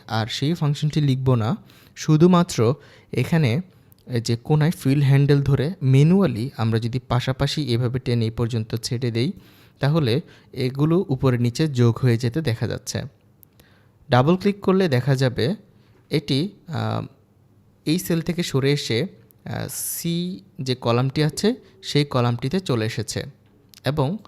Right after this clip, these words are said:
এখানে ডাবল ক্লিক করলে দেখা যাচ্ছে এটিও ডি কলামের মধ্যে মুভ করেছে। এবার আমরা পাশাপাশি, আহ, আহমেদ জুবায়েরের যে জানুয়ারি, ফেব্রুয়ারি, মার্চের টোটাল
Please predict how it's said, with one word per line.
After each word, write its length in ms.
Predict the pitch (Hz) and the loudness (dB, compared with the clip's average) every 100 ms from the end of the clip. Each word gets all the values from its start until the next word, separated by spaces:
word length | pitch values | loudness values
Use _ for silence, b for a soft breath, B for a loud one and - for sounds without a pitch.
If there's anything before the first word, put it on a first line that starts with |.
| B B | B B
এখানে 320 | 123 135 196 | -6 0 0
ডাবল 220 | 165 127 123 | 0 0 -2
ক্লিক 240 | 123 117 | -4 -4
করলে 220 | 127 117 | 0 0
দেখা 240 | 110 117 123 | -2 -2 -2
যাচ্ছে 340 | 120 - 165 226 - _ _ _ _ _ - _ _ | -2 -2 -2 -4 -12 _ _ _ _ _ -20 _ _
এটিও 420 | 123 170 160 135 - B B 127 | -4 0 0 0 -4 B B -10
ডি 280 | 131 151 185 | -2 -2 0
কলামের 380 | 131 113 120 123 | -2 0 -2 -2
মধ্যে 280 | 120 135 175 | -2 2 4
মুভ 200 | 139 120 | 4 4
করেছে। 460 | - 104 107 - - - _ _ _ _ _ _ _ _ b b b b | -2 -2 -4 -8 -10 -14 _ _ _ _ _ _ _ _ b b b b
এবার 220 | - 156 214 | 0 2 4
আমরা 160 | 220 | 2
পাশাপাশি, 720 | - 139 170 175 185 - 127 180 | 2 2 2 2 2 2 0 -2
আহ, 800 | - _ - - 110 110 101 - - | -8 _ -18 -8 -4 -4 -6 -10 0
আহমেদ 400 | 135 151 175 143 | 2 4 4 4
জুবায়েরের 580 | 143 127 117 104 95 170 - | 2 4 2 2 0 -2 -8
যে 340 | 113 113 107 117 B B - | -4 -2 -2 -6 B B -6
জানুয়ারি, 460 | 123 131 135 139 156 | 2 2 4 2 0
ফেব্রুয়ারি, 500 | 123 113 123 127 135 | -2 0 0 0 0
মার্চের 440 | 123 113 117 139 - | 0 -2 -2 -6 -2
টোটাল 380 | 147 151 190 | 0 2 0